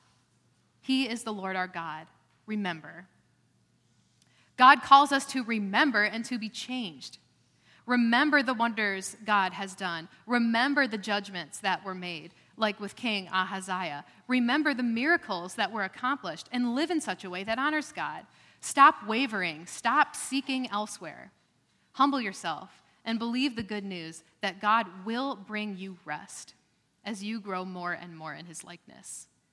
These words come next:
On our Ritter team, we read the book, The Leader's Journey, Accepting the Call to Personal and Congregational Transformation. There's a really good quote in there that fits here.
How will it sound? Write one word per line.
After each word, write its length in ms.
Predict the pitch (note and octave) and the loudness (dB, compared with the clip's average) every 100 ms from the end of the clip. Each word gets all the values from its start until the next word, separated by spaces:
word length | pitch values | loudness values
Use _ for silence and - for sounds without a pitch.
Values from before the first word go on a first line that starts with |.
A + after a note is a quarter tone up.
| _ _ _ _ _ _ _ _ _ _ _ _ _ - - - _ - | _ _ _ _ _ _ _ _ _ _ _ _ _ -20 -20 -20 _ 0
On 140 | A#3 B3 | 4 4
our 100 | A#3+ | 4
Ritter 220 | A#3+ C4 | 2 0
team, 260 | - A#3+ | -2 -2
we 140 | A3+ A3+ | -2 0
read 240 | G3+ G3+ | 0 -2
the 40 | G3 | -4
book, 360 | G3 F#3+ - - _ _ G#3 | -4 -4 -6 -20 _ _ -8
The 100 | G#3 | -6
Leader's 560 | G#3 A3 G3+ G3 - - G3 | -4 -2 -2 -2 -6 -16 -14
Journey, 540 | - F#3 F3 E3+ A#3+ - _ _ _ _ | -8 -6 -6 -10 -12 -14 _ _ _ _
Accepting 440 | A3 - G#3+ A3 G#3 | -10 -6 -6 -4 -8
the 80 | |
Call 240 | G3 G3+ G3 | -2 -2 -2
to 100 | G3+ | -8
Personal 480 | - G3+ - F#3+ F3 | -10 -10 -8 -10 -10
and 140 | F#3 | -12
Congregational 640 | - F#3 F#3 F3+ - F3+ | -10 -10 -8 -10 -10 -12
Transformation. 840 | - F#3 F3+ F3+ E3+ E3 E3+ E3+ G3 _ - _ - | -12 -14 -14 -14 -16 -14 -16 -18 -20 _ -20 _ -2
There's 160 | A#3 | -2
a 40 | A3+ | -2
really 340 | G#3 B3 B3 | -2 -2 -2
good 180 | G3+ F3+ | -4 -10
quote 360 | - E3 D#3+ - | -12 -12 -12 -14
in 160 | F#3+ E3+ | -14 -12
there 280 | D3+ C#3+ F#3 _ _ F#3+ | -12 -12 -14 _ _ -8
that 260 | F3 - | -8 -8
fits 220 | - - | -20 -20
here. 260 | - - | -20 -18